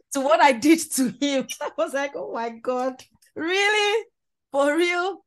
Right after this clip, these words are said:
<laughs> You know, um, he didn't say anything.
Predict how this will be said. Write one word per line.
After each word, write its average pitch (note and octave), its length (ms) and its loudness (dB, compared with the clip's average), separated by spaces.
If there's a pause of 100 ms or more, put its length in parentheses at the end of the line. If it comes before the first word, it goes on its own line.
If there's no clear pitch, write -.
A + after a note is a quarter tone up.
(140)
<laughs> - 180 -20
You C4+ 280 0
know, B3 360 -2 (640)
um, A3 260 -4
he C4+ 160 -10
didn't F4 240 -4
say C4+ 220 2
anything. A3+ 440 -2